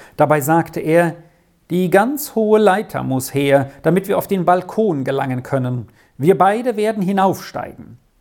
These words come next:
An der Hinterseite des Hauses stand noch eine kürzere Leiter, welche die Arbeiter am Tage benützt hatten. „Wenn die nicht so weit vom Fenster und vom Balkon entfernt stünde,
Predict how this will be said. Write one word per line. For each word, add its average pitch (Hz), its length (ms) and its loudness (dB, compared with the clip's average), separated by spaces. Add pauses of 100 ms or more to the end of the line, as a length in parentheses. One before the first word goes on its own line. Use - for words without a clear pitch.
(880)
An 123 100 -4
der 127 100 -4
Hinterseite 127 800 -4
des 139 240 -8
Hauses 147 460 -2 (200)
stand 185 400 -2
noch 185 260 -2
eine 156 240 -4
kürzere 165 560 -8
Leiter, 123 460 0 (220)
welche 180 240 2
die 202 180 -4
Arbeiter 135 500 2
am 143 140 -6
Tage 156 400 -6
benützt - 520 -10
hatten. - 340 -10 (1000)
„Wenn 180 160 4
die 254 160 4
nicht 254 200 0
so 214 220 0
weit 240 180 0
vom 220 220 -6
Fenster 208 580 -2
und 196 100 -6
vom 185 240 -2
Balkon 175 600 -2
entfernt 165 500 -6
stünde, 196 560 0